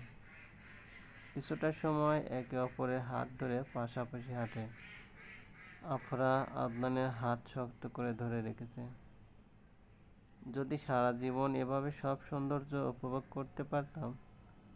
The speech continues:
আল্লাহ চাইলে সব হবে, আফরা। আমাদের বেবি হলে আমরা আবার এখানে আসব।" আদনান মুচকি হাসে।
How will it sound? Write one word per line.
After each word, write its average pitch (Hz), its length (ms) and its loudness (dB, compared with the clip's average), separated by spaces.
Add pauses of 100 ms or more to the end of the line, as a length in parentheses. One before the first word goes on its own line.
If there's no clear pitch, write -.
(600)
আল্লাহ 123 380 2
চাইলে 131 400 2 (420)
সব 127 240 4
হবে, 113 300 0 (800)
আফরা। 127 440 -6 (1000)
আমাদের 127 360 -2
বেবি 117 380 2
হলে 131 360 4 (760)
আমরা 135 460 2
আবার 127 320 4 (300)
এখানে 131 400 -2
আসব।" 110 400 -2 (1500)
আদনান 139 460 2
মুচকি 120 580 -2
হাসে। 117 380 -4